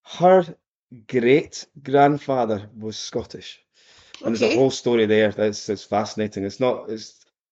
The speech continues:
Speaker 1: you know, um, Dixon, I think, was the family name.
Speaker 2: Mm-hmm.
Speaker 1: And, uh, they, they, you go back to Rhodesia.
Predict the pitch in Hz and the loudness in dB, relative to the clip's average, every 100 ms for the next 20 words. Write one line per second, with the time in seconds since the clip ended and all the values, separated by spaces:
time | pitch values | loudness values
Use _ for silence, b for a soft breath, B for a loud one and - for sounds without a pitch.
0 | - 107 101 104 104 104 101 101 - 131 | -6 -2 -2 -2 -2 0 0 -4 -4 -6
1 | - - 135 113 110 101 107 101 107 107 | -6 -6 -6 -4 -6 -8 -12 -8 -6 -4
2 | 107 101 101 - - 165 160 170 208 104 | -4 -4 -8 -12 -18 -18 -14 -12 -6 -4
3 | 104 101 104 104 104 104 101 101 - - | -2 -2 0 0 -2 -2 -4 -6 -10 -10
4 | 101 110 107 107 - - 104 110 110 110 | -4 -2 0 -2 -6 -14 -4 -2 -2 -2
5 | 104 _ _ _ _ _ _ _ - - | -6 _ _ _ _ _ _ _ -20 -12
6 | 110 107 101 107 - 107 95 110 117 113 | -10 -8 -8 -8 -8 -10 -6 -6 -6 -8